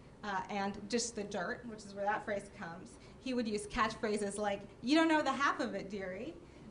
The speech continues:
um, and "You must come over." Uh, his talk was full of double entendres. So Mae West, uh, here, whose use of sexual innuendos often offended traditional ideas and feminine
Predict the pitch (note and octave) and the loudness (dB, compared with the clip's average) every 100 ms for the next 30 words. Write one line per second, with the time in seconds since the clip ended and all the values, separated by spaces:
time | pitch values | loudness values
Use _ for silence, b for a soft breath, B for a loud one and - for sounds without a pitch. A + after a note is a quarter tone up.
0 | - A3+ A3+ - A#3+ A#3+ A#3 - A#3+ B3+ | -2 2 2 4 6 4 2 -4 0 4
1 | A#3+ B3 D4+ D#4+ - - - G3+ G3+ G#3 | 6 6 6 4 0 -4 -6 -6 -2 -2
2 | G3 F3 D#4 - - B B B B3 A3+ | -2 -4 -6 -10 -18 B B B -2 0
3 | G#3+ G#3 B3 - - B3 D4+ - D4+ C4+ | 2 2 0 -4 -2 2 2 2 2 2
4 | - B3+ - - F4 F4+ D#4 B3+ A#3 A#3 | 2 -2 -4 -4 0 4 4 4 2 0
5 | G#3 G3 - F#3+ F#3+ F3+ - A#3+ - B | -2 -4 -4 -6 -6 -8 -10 -10 -14 B
6 | B C4 B3+ C#4 C4 B3+ C4+ E4+ - - | B 2 4 4 4 4 4 2 -4 -10
7 | - - D4+ - - F4+ A#3+ G#3 A3+ B | -4 -2 -2 -6 -4 -2 0 -2 -4 B
8 | B B - - C#4+ B3 C4 A#3+ - B3+ | B B -16 -8 -4 -2 -2 0 2 0
9 | B3+ A3+ G#3+ G3+ A3 C4+ C#4 C4+ B3+ C4 | 2 2 2 0 0 0 0 0 0 0
10 | - - A#3 A#3 A3 G#3+ G#3+ A#3+ A#3+ C#4 | -4 0 0 0 -2 -4 0 0 2 2
11 | C#4+ B3+ - A#3 A3 A3 F#3 F3 - D4 | 4 4 2 -2 -2 -2 -4 -6 -4 0
12 | C#4+ C#4+ D4 B B A3+ A3+ A3 G#3 G3+ | 0 -2 -6 B B 0 2 2 2 0
13 | G3+ | -4